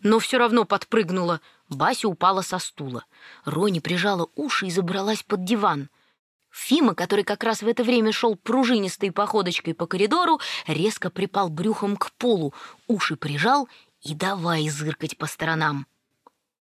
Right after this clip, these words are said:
«Хвост меня задери, что это?» прошептал кот. «Это петушок поет», сказала я. «Он что, из ада поет?»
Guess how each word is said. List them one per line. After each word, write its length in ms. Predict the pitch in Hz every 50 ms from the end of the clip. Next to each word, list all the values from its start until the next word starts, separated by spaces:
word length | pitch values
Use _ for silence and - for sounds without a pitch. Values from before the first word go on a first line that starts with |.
| _ _ _
«Хвост 680 | _ - - - - - - - 220 196 202 - - -
меня 380 | - 220 240 240 240 240 190
задери, 680 | 208 220 294 254 247 285 330 349 - - 403 - -
что 300 | - - - - - - 453 494 508 480 - -
это?» 260 | - - _ - - - - - - _ _ _ _ _ _ _ _ _ _ _ _ _
прошептал 600 | - 156 151 - - 160 - - - 170 147 139
кот. 360 | - - 196 170 - - - _ _ _ _ _ _ _ _ _ _ _ _ _
«Это 240 | - 151 139 - -
петушок 560 | - 285 262 - 403 - - 175 143 - -
поет», 420 | - 175 175 165 175 170 - - - _ _ _ _
сказала 460 | - - - 185 165 151 165 156 156
я. 260 | 151 147 156 156 143 - _ _ _ _ _ _ _ _ _ _ _ -
«Он 220 | 240 247 254 240
что, 460 | 226 - - - _ - 320 302 285
из 260 | 262 247 233 214 208 220
ада 380 | 302 349 392 415 403 339 311
поет?» 800 | 254 - 294 285 277 269 226 254 233 208 180 175 - - - -